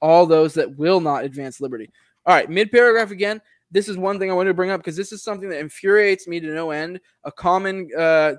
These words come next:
you know, uh, critique that people of, like, you know, say, especially the political types, 'cause we're in an ag-, we're talking about agorism here. And they'll say, like, uh, you know, like, uh, kind of the free market, like, "Oh, we all do our own thing, blah, blah, blah." And it's kind of like, okay, but I get that, you know, like, and, uh,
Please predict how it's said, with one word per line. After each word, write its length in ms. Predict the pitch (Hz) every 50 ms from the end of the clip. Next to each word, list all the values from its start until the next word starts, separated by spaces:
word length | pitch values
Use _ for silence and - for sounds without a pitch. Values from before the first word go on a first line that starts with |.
| _ _ _ _ _
you 200 | 165 170 160 147
know, 260 | 151 156 156 147 143 98
uh, 180 | 120 143 139
critique 480 | 135 - 156 143 - - 170 165 160 -
that 160 | 151 - -
people 400 | - 175 156 - 165 160 147 127
of, 160 | 147 143 135
like, 340 | 143 139 131 131 131 - _
you 60 | 143
know, 160 | 143 139 127
say, 160 | 123 - 151 143
especially 380 | 127 - _ - 160 - 147
the 60 | 143
political 280 | 139 - 202 160 127 123
types, 240 | - 113 92 _ _
'cause 100 | - 139
we're 80 | 143
in 80 | 147 147
an 100 | 151 131
ag-, 220 | 113 139 143 135 -
we're 120 | 160 151
talking 160 | - 160 156
about 200 | 170 175 180 180
agorism 240 | 160 139 131 127 123
here. 140 | 117 - _ _ _ _ - _ _ _ _ _ _
And 180 | 160 165 175
they'll 140 | 180 180 180
say, 300 | 170 - 202 185 185 180
like, 260 | 175 165 160 160 151
uh, 240 | 160 156 156 156 151 151 151
you 80 | 165
know, 180 | 160 156 156 151
like, 280 | 147 143 143 131 -
uh, 300 | 139 135 135 131 131 131
kind 180 | 127 - 151 139
of 40 | 135
the 60 | -
free 140 | - 180 180
market, 420 | 196 220 226 220 214 - 131 92
like, 180 | 101 120 - -
"Oh, 140 | 135 156 170
we 140 | 180 180 180
all 140 | 185 190 190
do 180 | 185 202 208
our 140 | 202 202 202
own 120 | 202 196 190
thing, 280 | - 233 202 156 139
blah, 120 | 131 147 165
blah, 120 | 185 185
blah." 360 | 180 185 233 233 202 180 151
And 100 | 147 147
it's 100 | 147 - -
kind 140 | - 185 185
of 80 | 175
like, 260 | 175 180 165 160 - _ _ _ _ _ _ _ _ _ _
okay, 640 | 220 240 247 - 180 208 190 185 180 185 185 185
but 380 | - 175 170 196 190 185 175 - - _ _ _ _ _ _ _ _ _ _ - - _
I 120 | - 180 196
get 340 | 185 185 220 196 185 190 -
that, 360 | 151 139 139 143 - - _ _
you 100 | 175 170
know, 180 | 151 143 156 180
like, 240 | 160 147 151 151
and, 200 | - 127 156 143 -
uh, 100 | 165